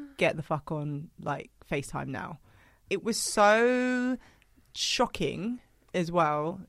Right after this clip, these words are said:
Speaker 1: Mm.
Speaker 2: Basically, he said that he had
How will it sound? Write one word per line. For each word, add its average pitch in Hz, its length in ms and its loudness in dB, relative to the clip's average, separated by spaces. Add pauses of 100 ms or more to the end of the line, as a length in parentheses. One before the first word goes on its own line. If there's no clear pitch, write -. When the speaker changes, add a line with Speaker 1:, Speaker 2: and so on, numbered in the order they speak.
Speaker 1:
Mm. 208 100 -6
Speaker 2:
Basically, 208 520 2
he 190 220 -2 (120)
said 214 340 2
that 175 400 4
he 180 400 -6
had 160 420 -6